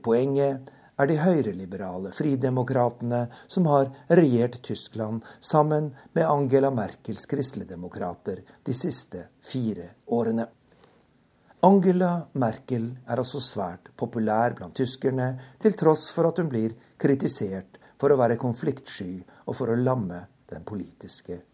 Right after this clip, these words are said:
debatten. Denne kritikken gjør altså ikke særlig inntrykk på det store flertallet av velgerne,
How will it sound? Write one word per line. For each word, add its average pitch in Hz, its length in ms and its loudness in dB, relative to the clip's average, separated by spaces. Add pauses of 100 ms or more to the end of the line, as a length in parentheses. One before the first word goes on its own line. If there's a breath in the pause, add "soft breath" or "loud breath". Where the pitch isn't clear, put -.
debatten. 98 500 -6 (800 loud breath)
Denne 120 220 0
kritikken 135 580 2 (240 loud breath)
gjør 160 240 8
altså 175 240 4
ikke 127 160 -2
særlig 110 400 -2
inntrykk 127 560 0
på 90 80 -8
det 90 160 -12
store 98 400 -8
flertallet 107 720 -2
av 113 80 -2
velgerne, 120 540 0